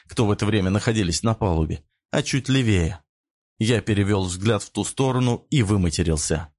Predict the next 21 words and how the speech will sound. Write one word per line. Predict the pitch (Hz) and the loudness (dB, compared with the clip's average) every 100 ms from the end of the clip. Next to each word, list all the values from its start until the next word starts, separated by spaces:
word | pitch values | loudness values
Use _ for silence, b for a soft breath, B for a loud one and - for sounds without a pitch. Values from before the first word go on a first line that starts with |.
| _ _ _ | _ _ _
Тут | - 180 165 | 0 0 0
мне | 147 143 | 0 0
очень | - 139 123 110 | 0 -2 0 -2
помог | 95 104 120 143 - - - | 0 0 2 0 -2 -10 -6
почти | 143 - 165 | -4 -4 0
уже | 143 113 107 | 2 2 2
забытый | 110 113 135 110 101 | 0 0 -2 0 2
мой | 117 117 | 2 2
родной | 101 98 113 101 | 0 0 0 2
язык, | 95 87 143 147 - b b | 2 2 0 -4 -18 b b
который | 120 110 110 101 | 0 2 0 0
прекрасно | 120 113 117 110 92 104 | 0 -2 0 0 0 0
мог | 95 90 98 | 2 0 0
в | 107 | 0
идиоматических | 101 98 98 - 98 - 85 - - | 2 2 2 0 -2 -2 -6 -6 -2
выражениях | 95 95 101 131 92 90 - - | 0 2 2 2 2 -2 -6 -6
охарактеризовать | 165 - 151 - 143 123 117 117 117 113 | -4 -4 -6 -2 -2 0 0 0 0 0
весь | 117 98 | 0 0
писец | - 98 - 95 | -2 -2 0 -2
ситуации. | - 98 92 80 76 - - - _ _ _ _ _ | 0 -2 0 0 0 -6 -12 -20 _ _ _ _ _
Щупальце, | - - 139 123 92 80 85 82 | -4 0 0 2 -2 0 -2 -4